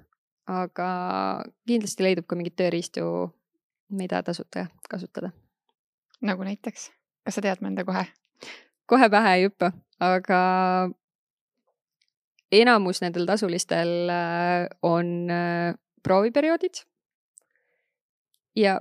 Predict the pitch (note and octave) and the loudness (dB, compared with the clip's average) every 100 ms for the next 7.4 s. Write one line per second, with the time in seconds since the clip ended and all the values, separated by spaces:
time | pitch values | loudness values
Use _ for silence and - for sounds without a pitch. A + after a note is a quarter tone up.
0 | - A3 A3+ A#3 A3+ - - - - - | 0 0 2 0 -4 -6 -8 -8 -8 -2
1 | A#3 A#3 G#3 G#3 B3 C4+ A3+ F3 F#3 F#3+ | 0 2 2 2 2 2 2 -2 -2 -2
2 | G#3 F#3+ - F#3+ G#3 - G3 G3+ G#3 F#3 | -2 -4 -6 -4 -4 -4 -2 0 0 0
3 | F#3+ F#3 E3+ - F3 - F3 F3 F3 F3+ | -4 -4 -8 -6 -6 -6 -10 -10 -10 -6
4 | F3+ F3+ F3+ - _ - - F#3 F3+ A3+ | -4 -2 -4 -6 _ -10 -4 -2 0 -2
5 | A3+ - F3+ F3+ F3+ F3 F3 F3 F3 F#2 | -2 -4 -4 -4 -4 -2 -2 -2 0 -2
6 | F#3 F3+ F3+ - - - _ _ _ _ | -2 -4 -6 -10 -18 -20 _ _ _ _
7 | G3+ F#3 F#3 | -4 -2 0